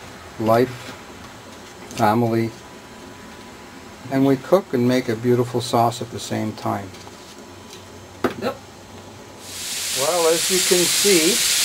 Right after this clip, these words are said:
Speaker 1: we've progressed to the olive oil, onion,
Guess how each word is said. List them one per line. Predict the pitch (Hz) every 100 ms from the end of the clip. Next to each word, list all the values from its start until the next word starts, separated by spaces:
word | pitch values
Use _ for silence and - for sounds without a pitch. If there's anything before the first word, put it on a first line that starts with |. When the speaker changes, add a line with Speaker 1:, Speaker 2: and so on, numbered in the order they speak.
| - - - - 143
Speaker 1:
we've | 165 165 -
progressed | 170 160 156 180 196 - - - - -
to |
the | 180 170 165 -
olive | 175 202 220 190
oil, | 185 190 196 196 190 - - - - - - -
onion, | 190 214 214 214